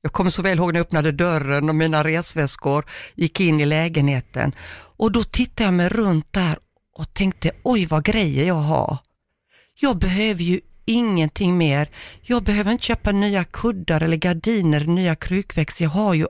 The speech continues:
allting." Och då kom det en sån längtan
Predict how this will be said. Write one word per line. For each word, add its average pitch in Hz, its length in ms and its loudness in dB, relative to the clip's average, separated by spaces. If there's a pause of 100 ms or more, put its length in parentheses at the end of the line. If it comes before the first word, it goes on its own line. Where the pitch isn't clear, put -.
allting." 160 880 -2 (600)
Och - 320 -2
då 208 120 2
kom 202 360 0
det 180 80 0
en 185 160 0
sån 180 360 2
längtan 190 760 0